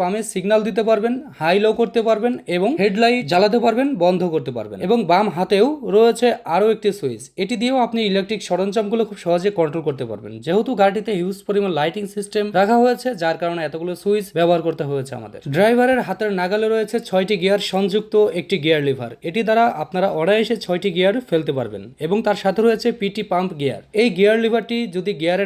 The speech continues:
না দেওয়া হয় তাহলে কিন্তু হাইড্রোলিক্স উত্তোলন হবে না। আরও রয়েছে একটি এলইডি স্মার্ট টিভি। এটি দিয়ে আপনারা ব্যাক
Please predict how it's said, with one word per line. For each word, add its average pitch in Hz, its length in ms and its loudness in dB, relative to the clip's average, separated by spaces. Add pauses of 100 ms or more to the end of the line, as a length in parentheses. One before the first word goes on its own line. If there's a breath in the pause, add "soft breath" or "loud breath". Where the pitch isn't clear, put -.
না 165 80 0 (120)
দেওয়া 214 280 4
হয় 180 160 0 (160)
তাহলে 196 300 0
কিন্তু 208 200 -4
হাইড্রোলিক্স 180 480 -4
উত্তোলন 175 400 -2
হবে 139 220 -2
না। 101 60 -10 (120)
আরও 202 120 4 (120)
রয়েছে 254 360 2 (320)
একটি 190 200 -6 (240)
এলইডি 240 300 -2 (240)
স্মার্ট 202 300 0
টিভি। 117 240 -6 (220)
এটি 185 200 -2
দিয়ে 247 200 2
আপনারা 220 220 0 (120)
ব্যাক 190 140 0